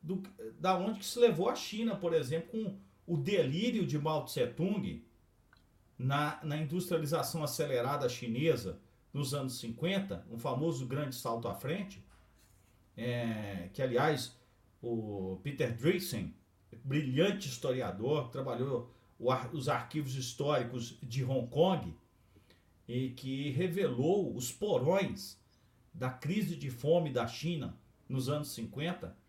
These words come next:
que nesse, nesse brilhante livro chamado A Grande Fome de Mao, se eu, se quiser entender a fundo essa parte da história chinesa, é, ele afirma que trinta milhões de chineses morreram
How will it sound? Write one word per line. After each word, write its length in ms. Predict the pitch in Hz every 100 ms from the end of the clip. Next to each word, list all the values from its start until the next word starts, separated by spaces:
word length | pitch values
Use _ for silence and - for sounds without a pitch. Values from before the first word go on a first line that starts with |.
| _ _ - - -
que 220 | 185 185
nesse, 840 | 160 147 175 247 247 - - 127
nesse 400 | 117 151 175 156
brilhante 640 | 117 151 226 139 190 226 -
livro 300 | 127 180 -
chamado 320 | 139 123 131
A 60 | 135
Grande 440 | 123 151 220 165
Fome 340 | 123 147 156 135
de 100 | 110
Mao, 460 | 113 156 120 -
se 140 | - -
eu, 140 | - - - _ _ -
se 160 | 117
quiser 400 | 117 117 123 131
entender 640 | 139 139 127 104 135 127 117
a 140 | 123 117
fundo 680 | - 156 220 196 117 98 -
essa 320 | 127 123 110
parte 300 | - 131 127
da 60 | 104
história 340 | - 120 110
chinesa, 580 | - 90 117 165 113 - - _ - _ - _ _
é, 220 | 127 131 -
ele 340 | 160 180 220 196
afirma 720 | 185 - 170 185 190 196 - - _
que 120 | - -
trinta 500 | - 220 226 240 208
milhões 400 | 190 147 160 160
de 60 |
chineses 420 | - 143 123 127
morreram 540 | 139 131 104 104 98